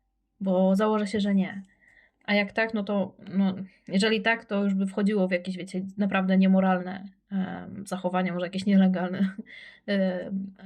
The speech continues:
zajęcia. Ale zakładam, że tak nie jest. Więc to są jakieś złudzenia, które gdzieś tam się do was przykleiły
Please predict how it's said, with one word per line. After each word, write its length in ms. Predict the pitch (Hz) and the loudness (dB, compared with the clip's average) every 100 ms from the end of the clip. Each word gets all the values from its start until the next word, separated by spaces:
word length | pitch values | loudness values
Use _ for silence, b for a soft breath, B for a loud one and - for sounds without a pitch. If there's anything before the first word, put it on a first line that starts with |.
| - | -4
zajęcia. 680 | 196 196 196 196 190 - - b b b b b _ _ _ _ - - - | 0 2 4 4 2 -6 -12 b b b b b _ _ _ _ -20 -18 -2
Ale 300 | 202 202 190 | 2 2 0
zakładam, 420 | 196 190 190 180 185 | -2 0 0 -2 -4
że 80 | |
tak 160 | 185 190 | -4 0
nie 180 | 196 175 | 2 0
jest. 320 | - 196 _ _ - 240 | -6 -16 _ _ -20 -8
Więc 320 | 185 180 185 | -4 -4 -4
to 100 | 196 | -4
są 140 | 190 190 | 0 2
jakieś 320 | 185 196 190 | 2 0 0
złudzenia, 560 | 202 202 196 190 190 | 2 2 4 2 2
które 580 | - - 196 185 185 190 - 208 202 202 - - 190 | -2 -10 -6 -4 -2 -4 -8 -8 -6 -8 -12 -12 -12
gdzieś 280 | 190 196 - | -4 -4 -2
tam 220 | 185 185 | -4 -4
się 140 | 190 185 | -2 -2
do 120 | 185 | 0
was 180 | 185 185 | -2 -6
przykleiły 840 | 196 190 190 190 185 180 180 202 | -10 -4 2 4 4 2 -2 -4